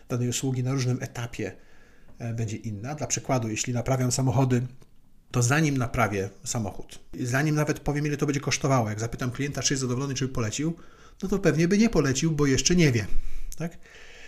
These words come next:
Jak, e, mu uda mi się naprawić ten samochód tanio, no to pewnie poleci. Jak mi, jak, jak, e,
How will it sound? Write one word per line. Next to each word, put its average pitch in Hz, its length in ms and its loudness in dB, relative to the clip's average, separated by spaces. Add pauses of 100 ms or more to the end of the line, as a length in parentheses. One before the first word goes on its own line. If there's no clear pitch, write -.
(200)
Jak, 139 360 -4 (280)
e, - 20 -2
mu 147 140 0
uda 151 300 0
mi 147 160 -2
się 151 120 -2
naprawić 151 480 0
ten 139 160 -4
samochód 143 380 -2
tanio, 120 280 0
no 147 80 -2
to 165 100 -4
pewnie 156 240 0
poleci. 175 420 4
Jak 98 140 -4
mi, 127 320 -2
jak, 135 160 2
jak, 135 260 -4
e, 139 40 0